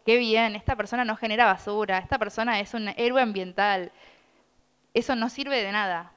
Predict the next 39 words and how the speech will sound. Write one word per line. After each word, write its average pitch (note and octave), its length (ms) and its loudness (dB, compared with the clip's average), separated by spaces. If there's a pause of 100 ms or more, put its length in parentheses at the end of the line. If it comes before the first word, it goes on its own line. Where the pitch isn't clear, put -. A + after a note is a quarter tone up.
(540)
Lo F3+ 60 -6
que F#3+ 100 0
necesitamos G#3+ 600 0
es B3 180 -2 (380)
que G#3 80 -2
todas A#3+ 320 4
las A#3 100 -2
personas A#3 560 0
empecemos G#3 480 -4
a G#3+ 40 -6
hacer G#3+ 340 0 (320)
lo G#3 160 4
mejor B3 300 2
posible, A#3+ 460 0
y F#3 60 -2
lo F#3+ 80 -6
mejor G3+ 260 0
posible D4+ 420 2
va A3 80 8
a A3 60 2
ser C4 400 2 (1080)
cada B3 240 8
día A#3+ 180 2
un C4 80 -4
poquito G3+ 320 -2
más, G#3+ 220 2
porque E3+ 160 -2
tampoco G3 340 0
nos A3+ 120 0
podemos G#3 340 0
conformar G3+ 720 -2 (480)
con F#3+ 240 -4
que, A3+ 340 -4 (560)
"Ah, D4 280 2 (120)
sí, C#4+ 240 -2
yo C#4+ 220 -4
separo B3+ 440 0
la F#3+ 140 2
basura". F#3 540 -2